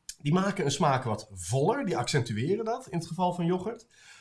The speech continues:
terwijl de ronde, eh, verpakkingen juist als zachter worden ervaren. Nou ja, dan is niet per se het een beter dan de ander, maar wat je natuurlijk wilt is dat je met de verpakking de positionering van je product accentueert. Dus datgene wat je qua productpropositie natuurlijk wilt verkopen,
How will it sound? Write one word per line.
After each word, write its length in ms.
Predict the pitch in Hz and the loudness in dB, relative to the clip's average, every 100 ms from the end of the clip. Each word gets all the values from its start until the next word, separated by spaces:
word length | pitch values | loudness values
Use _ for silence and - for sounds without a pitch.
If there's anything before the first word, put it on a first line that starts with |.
| _ | _
terwijl 240 | 185 180 | 0 2
de 60 | 160 | 4
ronde, 520 | 208 269 165 175 220 | 4 6 6 4 0
eh, 160 | - 147 | -4 -4
verpakkingen 340 | 143 139 151 | -2 -2 0
juist 160 | 123 123 | 0 0
als 160 | 123 - | -2 0
zachter 340 | - - 175 | 0 4 6
worden 300 | 131 107 90 | 6 2 -2
ervaren. 460 | 90 104 87 - - _ _ _ _ | -8 -8 -8 -10 -18 _ _ _ _
Nou 140 | 139 | -2
ja, 220 | 104 95 - | 0 0 -2
dan 180 | 156 156 | -2 4
is 80 | |
niet 160 | 143 196 | 4 4
per 180 | 170 139 | 4 2
se 60 | |
het 140 | 147 - | 0 0
een 180 | 170 143 | 2 2
beter 280 | 156 147 | 2 0
dan 140 | 120 104 | -4 -6
de 60 | |
ander, 680 | - 302 208 113 - - - | -4 2 2 2 -2 -12 -12
maar 140 | - 202 | -2 0
wat 140 | 233 | 2
je 60 | 233 | 2
natuurlijk 340 | 202 165 131 | 4 2 2
wilt 360 | 294 294 - - | 0 0 0 -4
is 180 | 160 - | -6 0
dat 200 | 170 - | 0 2
je 80 | |
met 160 | 156 147 | 0 0
de 60 | 135 | -2
verpakking 760 | 120 - 262 165 120 180 196 | -4 -2 -2 0 0 -2 -8
de 100 | - | -10
positionering 680 | 143 175 180 151 151 285 240 | -2 0 0 -2 0 2 2
van 100 | 143 | 4
je 80 | 127 | 2
product 360 | 131 160 285 170 | 0 -2 -4 -6
accentueert. 680 | - 131 117 160 104 - - | -2 0 0 -4 -12 -18 -14
Dus 160 | 127 - | -12 -6
datgene 640 | 120 220 220 196 165 127 | -2 -2 0 2 4 4
wat 160 | 123 139 | 2 0
je 60 | |
qua 140 | - 139 | 0 0
productpropositie 1000 | - 127 277 - 190 143 117 131 - 131 | 0 -4 -4 -4 -2 0 -2 -6 -6 -4
natuurlijk 380 | 117 131 120 123 | -4 -4 -4 -2
wilt 200 | 127 - | -4 -4
verkopen, 600 | - 208 233 - 139 | -2 2 2 -2 -8